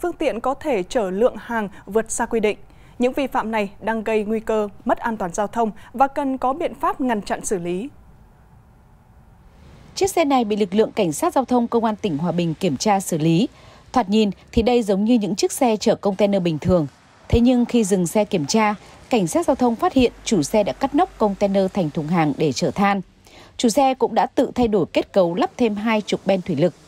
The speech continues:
Speaker 2: Điều đó có nghĩa là chiếc xe có cơ chế hoạt động như xe tải ben,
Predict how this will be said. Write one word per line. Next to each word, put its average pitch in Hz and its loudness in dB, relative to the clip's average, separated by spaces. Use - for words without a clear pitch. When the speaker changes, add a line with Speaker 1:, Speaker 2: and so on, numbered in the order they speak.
Speaker 2:
Điều 262 4
đó 240 2
có 247 -2
nghĩa 247 0
là 359 2
chiếc 349 -2
xe 254 2
có 208 0
cơ 254 2
chế 208 0
hoạt 226 0
động 196 0
như 220 0
xe 208 0
tải 165 -2
ben, 208 2